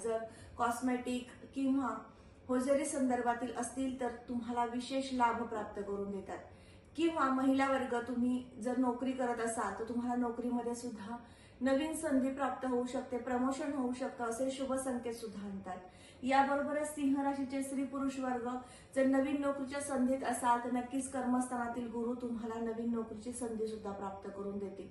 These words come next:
अर्थात दशमातलं गोचर आपल्याला कसं शुभ आहे हे आपण समजून घेतलं. शत्रू राशीमधनं कर्मस्थानातनं गुरुदेव गोचर करतायत, विशेष काळजी घ्यायची आहे. आपल्या कार्यक्षेत्रामध्ये आपल्याला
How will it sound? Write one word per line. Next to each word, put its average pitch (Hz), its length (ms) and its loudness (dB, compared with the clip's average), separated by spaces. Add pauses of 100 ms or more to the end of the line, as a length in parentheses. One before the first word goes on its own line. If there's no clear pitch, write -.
(400)
अर्थात 254 400 2
दशमातलं 262 600 0
गोचर 240 260 0 (100)
आपल्याला 233 340 -2
कसं 240 340 -4
शुभ 254 280 -4
आहे 233 260 2
हे 226 140 -2
आपण 226 260 -4
समजून 208 480 -4
घेतलं. 214 320 -6 (800)
शत्रू 339 300 2
राशीमधनं 339 720 4
कर्मस्थानातनं 285 920 2
गुरुदेव 269 480 2
गोचर 247 380 4
करतायत, 233 520 -2
विशेष 269 320 0
काळजी 247 400 2
घ्यायची 240 300 0
आहे. 240 120 0
आपल्या 254 320 0
कार्यक्षेत्रामध्ये 240 1080 0
आपल्याला 220 520 -2